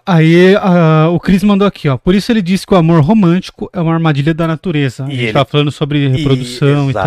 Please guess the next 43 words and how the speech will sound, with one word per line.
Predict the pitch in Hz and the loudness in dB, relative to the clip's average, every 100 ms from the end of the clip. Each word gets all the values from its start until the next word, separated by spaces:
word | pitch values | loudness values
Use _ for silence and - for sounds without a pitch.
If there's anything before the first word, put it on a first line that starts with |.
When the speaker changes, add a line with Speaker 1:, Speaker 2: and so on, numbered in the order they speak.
| 117 | -2
Speaker 2:
exatamente. | 117 - 139 123 113 - | -4 -12 -14 -14 -16 -10
E | 113 | -6
ele | 120 | -4
percebe | - 139 - 113 107 | 0 -2 -2 -6 -8
que | 135 | -10
esse | 127 135 | -10 -8
negócio | 127 120 131 | -4 0 0
de | 117 | 0
amor | 120 120 | -2 -4
romântico, | 113 117 143 156 143 120 113 | -4 -4 -2 -2 -2 -6 -10
de | 117 | -4
levar | 120 113 110 | -2 -2 -2
flores, | _ 117 131 151 139 135 127 123 - _ _ | _ -2 2 2 2 0 -4 -8 -16 _ _
de | 110 | -6
levar | 120 117 | -4 -2
chocolate, | - 120 - 101 107 135 135 123 - 135 - _ _ | -4 -6 -4 -2 0 0 0 -4 -6 -12 -14 _ _
de | 95 | -10
ir | 117 | -6
na | 117 | -6
casa | - 110 110 | -4 -6 -4
da | 110 | -6
sogra | - 120 120 120 | -4 -2 -2 -2
e | 113 | -6
não | 117 | -6
soltar | - 110 113 | -8 -6 -2
um | 113 113 | -4 -4
pum, | - 147 151 151 156 - _ - | -6 -2 -2 -2 -6 -12 _ -4
né? | 127 160 _ - | -2 -2 _ -8
Cê, | 120 131 | -8 -8
quando | - 147 | -6 -4
você | 208 | -2
tá | 185 | 0
na | 175 156 | -2 0
casa | 143 131 | -2 -4
do | 123 | -6
sogro | - 135 131 | -4 -4 -2
e | |
da | 127 | -4
sogra, | - 160 202 | -2 -4 -4
você | 202 | -4
faz | - 180 | -2 -2
de | 180 | -4
tudo, | 247 - 165 185 202 285 | -6 -2 2 2 0 -8